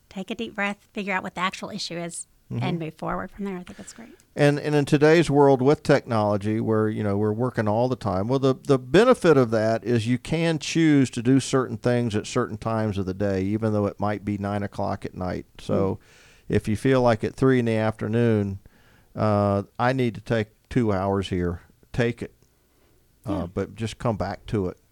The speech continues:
Speaker 2: and try to finish it up later that night.
Speaker 1: Absolutely, and make sure you communicate that with your employer.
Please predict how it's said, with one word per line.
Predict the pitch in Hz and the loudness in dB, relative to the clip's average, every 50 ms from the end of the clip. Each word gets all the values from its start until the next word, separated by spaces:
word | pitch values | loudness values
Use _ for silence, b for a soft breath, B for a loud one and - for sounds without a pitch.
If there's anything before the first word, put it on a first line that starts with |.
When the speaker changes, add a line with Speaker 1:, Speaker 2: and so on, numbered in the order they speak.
| - | -10
Speaker 2:
and | 101 98 92 90 | -8 -8 -8 -6
try | - 107 104 | -4 -4 -2
to | 104 98 | -2 -2
finish | - - 104 101 95 95 - - | -4 -4 -4 -4 -4 -6 -10 -10
it | 104 | -10
up | 98 - | -8 -6
later | - 95 98 92 92 90 | -4 -4 -2 -2 -2 -2
that | 90 87 73 | -2 -4 -4
night. | 82 92 92 90 - - _ _ _ _ _ - 381 | -4 -6 -6 -6 -6 -10 _ _ _ _ _ -14 -10
Speaker 1:
Absolutely, | 233 226 226 - - - 196 196 202 202 190 196 | -8 -8 -6 -6 -6 -6 -6 -6 -4 -4 -6 -6
and | 185 | -4
make | 190 202 202 - | -6 -6 -8 -8
sure | - 208 | -8 -8
you | 202 190 | -8 -8
communicate | - 190 202 196 226 247 254 - 262 254 - | -6 -4 -2 0 0 -2 0 -2 -2 -2 -2
that | 262 254 247 | -2 -4 -4
with | 226 220 202 | -4 -8 -10
your | 208 214 208 202 202 | -10 -10 -10 -8 -8
employer. | 202 190 - - 214 214 208 202 185 180 190 202 | -8 -8 -10 -8 -8 -6 -4 -4 -4 -6 -8 -10